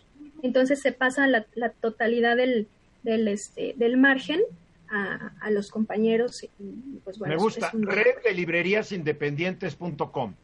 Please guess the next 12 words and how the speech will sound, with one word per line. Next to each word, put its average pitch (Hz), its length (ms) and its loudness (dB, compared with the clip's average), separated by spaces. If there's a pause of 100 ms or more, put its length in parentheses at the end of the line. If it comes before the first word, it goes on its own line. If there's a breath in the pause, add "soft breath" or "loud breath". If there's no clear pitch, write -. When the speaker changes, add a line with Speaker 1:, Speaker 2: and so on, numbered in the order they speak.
(460 loud breath)
Speaker 1:
Eh, 277 100 4
son 349 200 2 (100)
libreriasindependientes 302 1200 4
punto 285 380 0
com 349 160 2
punto - 0 -
m 440 100 0
x. - 80 -6
Speaker 2:
Ah, 269 60 2
libreriasindependientes 226 800 2
punto 185 260 -6
com. 180 300 2